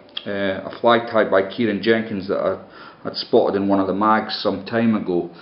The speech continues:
and he'd used, um, a material called blobtail,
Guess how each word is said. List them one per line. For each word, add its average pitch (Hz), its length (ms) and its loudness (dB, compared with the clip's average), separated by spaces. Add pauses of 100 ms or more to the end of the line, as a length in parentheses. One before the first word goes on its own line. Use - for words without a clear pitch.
(300)
and 92 240 -10
he'd 147 420 -8
used, 98 560 -6 (120)
um, 90 680 -6 (480)
a 92 220 -4
material 98 480 2
called 95 320 -2
blobtail, 107 840 0